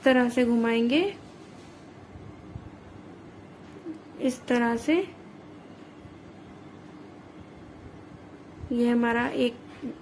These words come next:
एक chain बन गई है, दो, तीन, चार, पाँच, छः। ये हमें उन्नीस चेन बनानी है। ये हमारी उन्नीस चेन बन गई है।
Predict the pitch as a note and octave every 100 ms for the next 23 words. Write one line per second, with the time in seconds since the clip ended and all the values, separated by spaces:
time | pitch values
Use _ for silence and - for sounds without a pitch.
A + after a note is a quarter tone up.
0 | - - B3+ A#3 A#3 B3+ A#3+ A#3+ A#3 A#3
1 | B3 B3+ D#4 G4+ - - - - - -
2 | D#4+ C4+ A3 G#3 A#3 C4+ F#4 - - -
3 | - - - - A#3+ A#3 B3+ F4 - -
4 | - - - - - - - - - A3
5 | G#3+ B3+ F#4 - - - - - A3 A3
6 | D#4 E4+ - - - - - - A3 A#3
7 | F4 - - - - - - - - -
8 | B3 B3+ D#4 C#4+ C4+ D4+ D4 C#4+ C4 B3
9 | A3+ G3+ F#3+ F#3+ G3 F3+ F3 - - -
10 | - - - - - - - - - -
11 | - - - B3 A#3+ A#3+ A#3 B3 C4 A#3+
12 | B3+ - B3 A#3+ A#3+ A#3 A3+ A#3 C4 F#4+